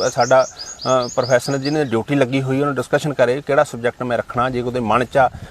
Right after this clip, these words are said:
ਉਹ ਦੱਸੇ ਜਾਂ ਉਹਨੂੰ ਗਾਈਡ ਕੀਤਾ ਜਾਊਗਾ ਇੱਥੋਂ ਜਾਂ ਸਾਡੀ ਰਿਸੈਪਸ਼ਨ 'ਤੇ ਗਾਈਡ ਕੀਤਾ ਜਾਊਗਾ, ਆਫਿਸ ਦੇ ਵਿੱਚੋਂ ਗਾਈਡ ਕੀਤਾ ਜਾਊਗਾ। ਉਹ ਬੱਚਾ ਕਾਲਜ ਆ ਕੇ ਆਪਦਾ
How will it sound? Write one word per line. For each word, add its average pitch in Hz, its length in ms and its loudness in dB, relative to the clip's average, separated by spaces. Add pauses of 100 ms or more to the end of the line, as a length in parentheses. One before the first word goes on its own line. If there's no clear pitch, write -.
(140)
ਉਹ 160 120 4
ਦੱਸੇ 135 420 -2 (280)
ਜਾਂ 131 140 6
ਉਹਨੂੰ 135 260 0
ਗਾਈਡ 120 200 4
ਕੀਤਾ 131 300 -2
ਜਾਊਗਾ 131 300 0
ਇੱਥੋਂ 123 260 -4
ਜਾਂ 120 140 0
ਸਾਡੀ 123 220 -2
ਰਿਸੈਪਸ਼ਨ 135 320 -2
'ਤੇ 131 120 0
ਗਾਈਡ 123 200 2
ਕੀਤਾ 120 300 -2
ਜਾਊਗਾ, 120 320 2
ਆਫਿਸ 113 240 0
ਦੇ 131 80 -4
ਵਿੱਚੋਂ 123 200 -8
ਗਾਈਡ 120 200 -2
ਕੀਤਾ 117 280 -2
ਜਾਊਗਾ। 117 340 0 (400)
ਉਹ 160 100 4
ਬੱਚਾ 147 340 4
ਕਾਲਜ 120 360 2
ਆ 120 120 4
ਕੇ 127 140 -2
ਆਪਦਾ 120 340 2